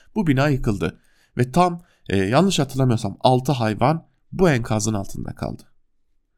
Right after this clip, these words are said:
Göz göre göre altı insan öldü, altı hayvan öldürüldü. Burada kendi başına dışarı çıkmayı beceremeyen bir bebek olsaydı,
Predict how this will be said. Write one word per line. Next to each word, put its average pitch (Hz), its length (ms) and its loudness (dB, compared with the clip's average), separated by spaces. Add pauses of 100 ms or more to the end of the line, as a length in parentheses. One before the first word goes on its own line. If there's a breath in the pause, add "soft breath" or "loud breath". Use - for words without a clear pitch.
(520)
Göz 196 240 4
göre 143 180 6
göre 120 160 4
altı 127 360 2
insan 117 320 0
öldü, 107 280 -2
altı 131 260 6
hayvan 123 280 6
öldürüldü. 87 540 -4 (800)
Burada 190 440 4 (200)
kendi 208 320 4
başına 202 300 0
dışarı 180 260 0
çıkmayı 170 380 -2
beceremeyen 139 560 2
bir 131 200 2
bebek 202 260 6
olsaydı, 113 500 0